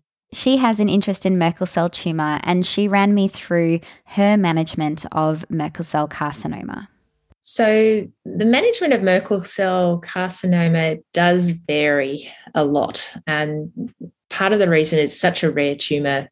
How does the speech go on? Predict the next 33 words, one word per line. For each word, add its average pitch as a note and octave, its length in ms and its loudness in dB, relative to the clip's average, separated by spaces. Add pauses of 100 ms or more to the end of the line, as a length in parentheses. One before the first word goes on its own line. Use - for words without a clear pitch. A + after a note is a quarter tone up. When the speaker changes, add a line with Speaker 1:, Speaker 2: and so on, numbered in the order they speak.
(100)
Speaker 2:
there's D3 300 -2
not D#3 160 2
a D#3 80 4
lot D3 160 2
of, - 240 -2
well, D3+ 160 0
there C#3+ 180 2
are D3+ 60 2
no D#3 180 2
randomised C3+ 640 -4
control C3+ 340 -6
trials - 540 -4 (840)
<laughs> - 20 -2 (260)
that - 200 0
tell E3+ 220 2
you D3+ 160 2
that C#3+ 220 0
you D3 80 -2
should - 360 -2
do C#3 280 0
one C3+ 260 -6
thing C#3 180 -4
or C3+ 160 -2
another. D#3 380 -2 (180)
So F#3 440 2
the F#3+ 180 2
approach B3 380 0
that - 160 0
we E3 160 2
have D#3 320 -2 (360)
at - 280 -8
my E3+ 240 2
institution C#3+ 880 -6